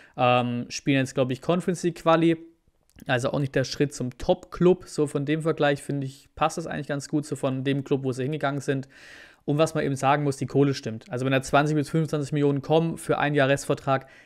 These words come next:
dann passt das. Wir haben einen fetten Profit gemacht. Und auch, was man sagen muss, wir hatten ja auch oft die Angst, „Scheiße, jetzt wechselt er am einunddreißigsten achten noch blöd.“ Man hat jetzt halt noch, also wenn, wenn's jetzt demnächst dann durchgeht natürlich,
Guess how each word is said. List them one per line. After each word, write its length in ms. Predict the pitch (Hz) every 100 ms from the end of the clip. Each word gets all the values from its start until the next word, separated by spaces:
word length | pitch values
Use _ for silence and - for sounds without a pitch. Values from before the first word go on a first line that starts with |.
| _
dann 220 | 120 123
passt 340 | - 160 156 -
das. 240 | 156 -
Wir 80 | 127
haben 60 | 123
einen 100 | 123
fetten 320 | - 143 143
Profit 400 | - 127 170 -
gemacht. 420 | 147 143 139 - - - _ -
Und 340 | 160 175 -
auch, 360 | 135 147 175 -
was 160 | 151 165
man 100 | 147
sagen 380 | 151 156 165
muss, 280 | 160 170 165
wir 80 | 135
hatten 160 | 131 135
ja 60 |
auch 240 | - - -
oft 200 | 151 -
die 140 | 143
Angst, 320 | 147 151 -
„Scheiße, 340 | - 131 135 127
jetzt 140 | -
wechselt 240 | 135 139
er 100 | 131
am 120 | 123 127
einunddreißigsten 680 | 143 143 135 131 139 - -
achten 360 | 160 - 160
noch 140 | 156 -
blöd.“ 320 | 151 147 143 - - _
Man 240 | 131 120 143
hat 160 | 143
jetzt 240 | 143 135 139
halt 240 | 127 -
noch, 200 | 131 131 _
also 380 | 127 127 123 120
wenn, 180 | 131 131
wenn's 160 | 127
jetzt 160 | 127 -
demnächst 400 | 123 127 135 -
dann 160 | 117 120
durchgeht 480 | 135 165 - 165
natürlich, 600 | 165 160 175 170 180 180